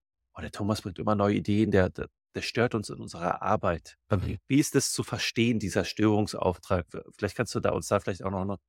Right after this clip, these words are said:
Speaker 1: mit einer Anekdote oder mit einer Weisheit <laughs>
Speaker 2: Also die
Speaker 1: weiterbringen.
Speaker 2: Zuschreibung, die Zuschreibung habe ich definitiv in der Mannschaft,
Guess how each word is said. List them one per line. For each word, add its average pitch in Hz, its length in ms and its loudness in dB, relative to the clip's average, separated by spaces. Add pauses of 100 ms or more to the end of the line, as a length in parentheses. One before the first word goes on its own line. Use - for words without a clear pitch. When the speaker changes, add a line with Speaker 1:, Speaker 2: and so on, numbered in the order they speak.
(140)
Speaker 1:
mit 113 100 -2
einer 110 100 6
Anekdote 101 520 2
oder 92 120 0
mit 92 160 -4
einer 92 160 2
Weisheit 92 560 2 (640)
<laughs> - 420 0 (240)
Speaker 2:
Also 107 260 8 (320)
die 131 140 4
Speaker 1:
weiterbringen. - 0 -
Speaker 2:
Zuschreibung, 113 840 6 (280)
die 107 100 0
Zuschreibung 95 560 4
habe 92 140 4
ich 87 100 -2
definitiv 90 640 -2
in 85 140 2
der 78 100 0
Mannschaft, - 680 -6